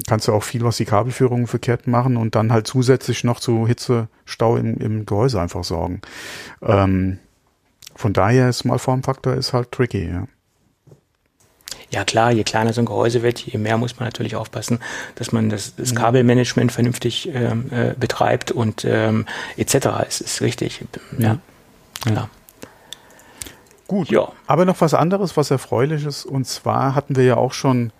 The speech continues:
Speaker 1: gerade, äh, wegen Pandemie und Maskentragen ja schon über das Anlocken, also über das Entsperren vom iPhone gesprochen.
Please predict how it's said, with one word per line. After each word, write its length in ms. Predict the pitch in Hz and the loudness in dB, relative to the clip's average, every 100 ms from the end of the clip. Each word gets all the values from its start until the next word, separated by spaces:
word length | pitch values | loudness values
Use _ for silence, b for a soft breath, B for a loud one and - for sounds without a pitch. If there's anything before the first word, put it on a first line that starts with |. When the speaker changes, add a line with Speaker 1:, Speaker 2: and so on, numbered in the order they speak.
| - | -18
Speaker 1:
gerade, 800 | - 110 117 117 110 110 107 104 | 0 2 4 2 0 0 0 0
äh, 40 | |
wegen 220 | 113 117 | 0 -2
Pandemie 480 | - 113 113 117 127 | 0 0 2 0 0
und 100 | 107 | 0
Maskentragen 640 | 104 - 120 - 113 110 | -2 -2 -4 0 0 2
ja 100 | 107 | 0
schon 200 | 104 107 | 0 0
über 160 | 107 104 | 0 0
das 160 | 98 - | 0 0
Anlocken, 500 | 110 113 104 - 98 B B | 2 2 2 0 -4 B B
also 140 | - | 0
über 180 | 95 104 | 2 2
das 140 | 101 98 | 2 2
Entsperren 420 | 95 - 110 107 | 2 2 2 0
vom 140 | 104 | 0
iPhone 320 | - 110 101 | 2 0 0
gesprochen. 460 | 92 - 95 98 120 | -2 -2 0 0 -2